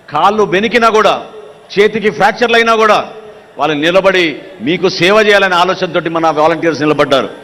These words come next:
మనస్ఫూర్తిగా వాళ్ళు కూడా ఈ సందర్భంగా పార్టీ అధ్యక్షులు పవన్ కళ్యాణ్ గారి తరఫున, మనందరి తరఫున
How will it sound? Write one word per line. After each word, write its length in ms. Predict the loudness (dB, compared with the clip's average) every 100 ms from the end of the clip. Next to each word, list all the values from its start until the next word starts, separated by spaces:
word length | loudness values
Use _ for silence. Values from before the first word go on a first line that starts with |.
| -20 -20 -10 -2
మనస్ఫూర్తిగా 640 | -2 -2 0 0 2 2
వాళ్ళు 240 | 4 2 2
కూడా 160 | -2
ఈ 60 | -2
సందర్భంగా 840 | -2 -2 0 0 2 2 0 -4 -18 -20 -4
పార్టీ 240 | -2 0 0
అధ్యక్షులు 320 | 0 0 -2
పవన్ 260 | 0 0 2
కళ్యాణ్ 300 | 0 0 0
గారి 140 | 0
తరఫున, 480 | 0 -2 0 -2 -2 -8 -20 -20 -20 -20 -20 -20 -8
మనందరి 320 | -2 0 0 0
తరఫున 480 | -2 0 -2 -2